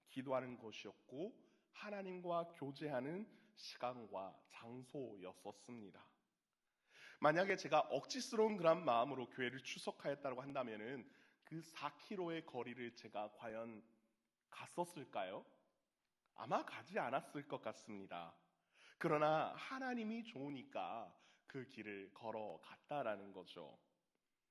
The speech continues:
사랑하는 성도 여러분, 우리의 마음에 하나님이 가장 먼저인 마음이 우리 가운데 있다면은, 만약에 우리 성도님들, 대부분 여기 계신 성도님들의 집이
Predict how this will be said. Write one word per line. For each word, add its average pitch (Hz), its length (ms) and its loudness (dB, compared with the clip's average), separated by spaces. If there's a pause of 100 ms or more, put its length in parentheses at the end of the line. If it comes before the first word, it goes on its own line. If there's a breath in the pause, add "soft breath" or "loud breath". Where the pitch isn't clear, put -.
(400 loud breath)
사랑하는 175 420 6
성도 170 240 0
여러분, 151 500 2
우리의 190 320 0
마음에 139 680 6
하나님이 214 540 0
가장 143 360 -4
먼저인 127 380 0
마음이 117 260 0
우리 113 220 -4
가운데 117 280 0
있다면은, 110 720 -2 (360 loud breath)
만약에 156 440 2
우리 165 200 -2
성도님들, 180 520 -6
대부분 175 440 -8
여기 139 220 -6
계신 135 280 -10
성도님들의 139 640 -6
집이 117 480 -6